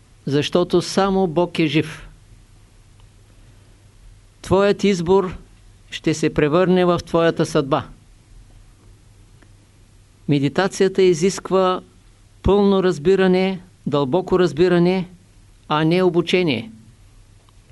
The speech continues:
Всичко, което се достига чрез ума, не може да се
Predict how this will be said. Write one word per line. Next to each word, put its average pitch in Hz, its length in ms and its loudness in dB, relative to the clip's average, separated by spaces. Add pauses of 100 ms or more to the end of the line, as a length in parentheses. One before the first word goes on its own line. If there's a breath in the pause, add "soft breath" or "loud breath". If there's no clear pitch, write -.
(1300 soft breath)
Всичко, 220 560 -2
което 190 320 0
се 175 160 0
достига 165 480 -2
чрез 180 380 -2
ума, 165 440 0 (1600)
не 147 180 0
може 175 320 2
да 170 140 0
се 170 420 -2